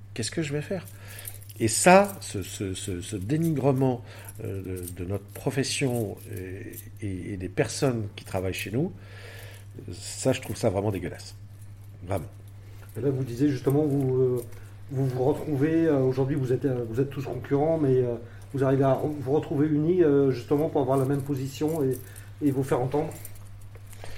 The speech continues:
Speaker 1: Bah, c'est vrai qu'aujourd'hui, on a, euh, avec Pierre, on s'était passé un coup de fil, euh,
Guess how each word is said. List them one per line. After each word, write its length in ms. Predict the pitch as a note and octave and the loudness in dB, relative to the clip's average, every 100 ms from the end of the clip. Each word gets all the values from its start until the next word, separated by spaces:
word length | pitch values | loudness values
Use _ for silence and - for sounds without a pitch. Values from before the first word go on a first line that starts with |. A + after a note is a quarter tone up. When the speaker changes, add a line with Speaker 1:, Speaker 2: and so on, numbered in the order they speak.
| - - | -4 2
Speaker 1:
Bah, 140 | E3 | 4
c'est 160 | - D3 | 4 4
vrai 140 | G3 | 4
qu'aujourd'hui, 520 | G3+ G#2+ A2+ G#2+ G3+ D3 | 4 4 4 2 0 2
on 140 | G2+ | 4
a, 120 | C3 | 6
euh, 320 | D3+ B2+ G2+ F#2+ - - - - - F2+ F#2 F2 G2+ - | 8 8 6 2 -6 -14 -16 -14 -10 -10 -8 -10 -10 -2
avec 240 | G2+ G2+ - | 0 0 2
Pierre, 200 | C3 B2 | 2 2
on 40 | |
s'était 200 | - F#2 | 0 -2
passé 240 | G2+ F#2+ | -2 0
un 80 | G#2+ | 0
coup 120 | G2+ | -2
de 60 | F#2 | -6
fil, 340 | - A2+ A#2+ G2+ | -4 -2 0 2
euh, 400 | F#2 F2 F2 | 2 2 2